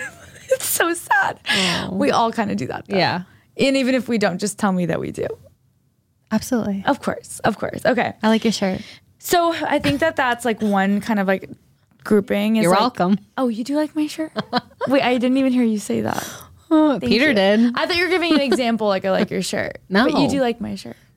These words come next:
Speaker 2: Well, I just said it, but I do mean it.
Speaker 1: Oh,
Speaker 2: I
Speaker 1: so
Speaker 2: do
Speaker 1: you said
Speaker 2: mean
Speaker 1: it
Speaker 2: it.
Speaker 1: with, now I, like, don't even know if I can trust you. I'm kidding.
Speaker 2: <laughs>
Speaker 1: Thank you.
Speaker 2: You're welcome.
Speaker 1: I like your shirt too.
Speaker 2: Ew, stop.
Speaker 1: <laughs> Ew.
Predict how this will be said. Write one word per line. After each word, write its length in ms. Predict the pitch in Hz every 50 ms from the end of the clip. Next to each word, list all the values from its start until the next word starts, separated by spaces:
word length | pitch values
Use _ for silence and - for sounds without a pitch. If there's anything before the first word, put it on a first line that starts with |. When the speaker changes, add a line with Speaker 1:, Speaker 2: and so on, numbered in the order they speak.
| _ 214
Speaker 2:
Well, 120 | 247 254
I 180 | 262 262 269 277
just 240 | 220 285 294 269 -
said 160 | - 180 165
it, 80 | 147 165
but 100 | 226 254
I 60 | 285
do 160 | 247 294 294
mean 200 | 240 196 180 156
it. 160 | - - - - _ _ _ _ _ -
Speaker 1:
Oh, 560 | - 403 440 330 262 233 208 220 240 254 262 - _ -
Speaker 2:
I 100 | 254 294
Speaker 1:
so 60 | 285
Speaker 2:
do 60 | 277
Speaker 1:
you 60 | 262 -
said 80 | 359
Speaker 2:
mean 180 | 320 320 339 262
Speaker 1:
it 40 | 190 165 170 185
Speaker 2:
it. 60 | -
Speaker 1:
with, 80 | - - - _ _ _ _ _ _ _
now 180 | - 226 214 220
I, 160 | 220 226 247
like, 200 | 247 240 226 202
don't 160 | - 214 208 208
even 160 | 214 208 202
know 100 | 196 190
if 100 | 190 180
I 80 | 202 202
can 140 | 214 208
trust 400 | 202 - 214 240 - - - - - -
you. 60 | 269
I'm 80 | 247 254
kidding. 500 | 302 247 135 254 302 262 285 285 294 -
Speaker 2:
<laughs> 140 | - - -
Speaker 1:
Thank 260 | 277 262 262 - -
you. 280 | 233 220 220 240 254 - 214 202 - - 247 - - - -
Speaker 2:
You're 140 | 170 135
welcome. 220 | - - - - -
Speaker 1:
I 40 | -
like 140 | - -
your 120 | 196 - 277
shirt 260 | - - 135 - -
too. 160 | - - - - - - - - - - - - 285 -
Speaker 2:
Ew, 80 | 190 156
stop. 500 | - 156 - - - - 135 131 131 - - 226
Speaker 1:
<laughs> 60 | -
Ew. 320 | 277 277 247 233 254 277